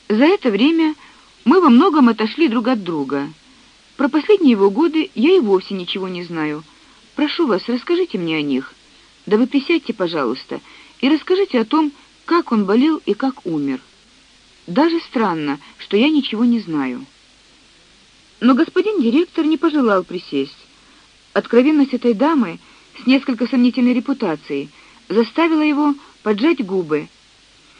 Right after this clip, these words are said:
отчего непропорционально развитая нижняя челюсть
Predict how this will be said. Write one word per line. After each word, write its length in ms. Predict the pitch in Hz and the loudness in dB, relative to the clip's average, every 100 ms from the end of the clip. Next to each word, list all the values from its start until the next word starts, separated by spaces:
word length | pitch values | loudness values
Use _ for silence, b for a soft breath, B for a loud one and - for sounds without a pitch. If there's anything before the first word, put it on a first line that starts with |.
| b b b _ | b b b _
отчего 520 | 214 - 277 285 - - | -4 -2 0 2 0 0
непропорционально 960 | 240 226 269 233 285 277 320 302 285 | -2 0 -4 -2 2 2 2 2 0
развитая 520 | 208 262 262 240 247 | 0 0 0 -2 0
нижняя 340 | 240 269 233 208 | 2 2 0 -4
челюсть 440 | - 302 330 311 | -2 0 0 -2